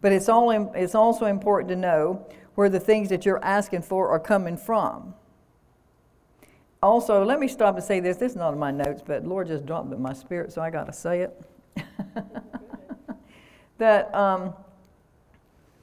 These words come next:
when you pray, when you're, when, when you're in prayer, uh, and you're seeking the Lord, uh, about certain situations and things,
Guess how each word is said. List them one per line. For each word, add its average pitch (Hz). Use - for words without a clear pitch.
when 254
you 330
pray, 190
when 233
you're, 262
when, 202
when 254
you're 254
in 202
prayer, 196
uh, 170
and 165
you're 208
seeking 208
the 180
Lord, 180
uh, 143
about 170
certain 160
situations 180
and 165
things, 180